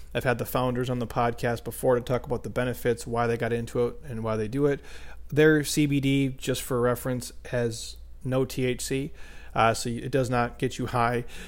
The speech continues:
Uh, you won't fail a drug test. So if you're looking to get high, obviously just go, you know, talk to your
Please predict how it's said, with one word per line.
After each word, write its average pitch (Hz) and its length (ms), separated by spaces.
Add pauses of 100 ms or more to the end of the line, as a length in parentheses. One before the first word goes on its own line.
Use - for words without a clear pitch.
(160)
Uh, 107 340
you 123 160
won't 120 220
fail 123 180
a 117 60
drug 117 260
test. 120 240
So - 40
if - 100
you're 123 60
looking 123 180
to 123 40
get 117 120
high, 113 320 (340)
obviously 117 320
just 113 180
go, 113 340 (400)
you 110 100
know, 101 140 (280)
talk 131 220
to - 80
your 110 240